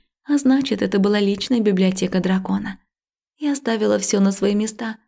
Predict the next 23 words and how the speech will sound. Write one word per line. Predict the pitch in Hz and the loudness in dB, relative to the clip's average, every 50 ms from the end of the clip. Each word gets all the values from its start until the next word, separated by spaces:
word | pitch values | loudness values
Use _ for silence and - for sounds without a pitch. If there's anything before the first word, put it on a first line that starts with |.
| _ _ | _ _
надеясь, | 294 285 277 262 254 254 254 233 - - - | 2 2 4 4 4 4 2 2 -2 -8 -12
что | - - 226 220 | -8 -6 -4 -4
Астер | 226 233 - - 220 214 | -4 -4 -2 -2 0 0
не | 214 220 | 0 0
убьет | 214 202 208 233 262 262 262 | 0 2 2 0 0 0 0
меня | 220 214 208 202 185 | 0 0 0 0 0
за | 196 196 | 0 -2
то, | 190 - 214 214 214 - - _ | -2 -2 -6 -6 -6 -10 -18 _
что | _ - - 262 | _ -6 -2 0
я | 240 226 226 | 0 0 0
просмотрела | 226 - 208 202 - 202 202 190 190 190 190 190 190 | -2 -4 -6 -2 0 -2 0 0 0 0 2 2 2
его | 190 185 190 196 | 2 2 0 -2
книги. | 185 - 220 214 208 254 - - - _ _ _ _ _ _ _ | -2 -4 -4 -4 -4 -6 -6 -8 -14 _ _ _ _ _ _ _
Это | 277 262 262 240 220 | -6 -4 -2 -2 -2
же | 208 208 214 | 0 0 0
не | 208 208 202 | 2 2 0
личный | 196 208 220 214 - - 208 | 0 0 -2 -4 -4 -4 -4
дневник | 190 190 202 202 202 202 196 190 - - _ _ _ | -2 -2 0 0 2 0 0 -2 -4 -8 _ _ _
и | - 254 | 4 4
не | 254 240 226 | 4 4 4
тетради | 240 208 202 - 220 247 285 285 240 214 | 2 -2 -2 -2 0 0 2 4 2 2
с | - | 2
записями. | 220 208 214 - - - - - - 202 196 - | -2 -4 -4 -6 -8 -6 -4 -4 -6 -6 -6 -10